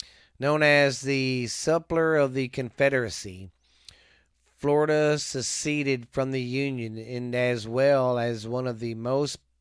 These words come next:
popular, populated Confederate states.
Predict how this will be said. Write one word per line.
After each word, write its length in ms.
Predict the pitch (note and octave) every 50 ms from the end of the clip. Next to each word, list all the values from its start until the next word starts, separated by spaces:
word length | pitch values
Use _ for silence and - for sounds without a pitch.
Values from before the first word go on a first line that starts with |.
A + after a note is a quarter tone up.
| _ _ _ _ _ _ _ _ _ _ _ _ -
popular, 840 | - C#3 C#3+ C#3+ _ _ - C#3 C#3 C3+ C#3 C3+ C3+ C3+ C3+ C3 B2 A#2 _ _ _ _
populated 920 | - C#3 D3 D3 - - D3+ C#3 C#3 C3+ C3+ C3 C3+ C3 C3 B2+ B2+ B2+ - _ _ _ _ - - - - - - - _ _ _
Confederate 640 | - - B2+ A#2+ G#2+ - C3 B2+ C3 C3 B2+ A#2+ -
states. 640 | - - - B2+ A2+ G2 - _ - - - - -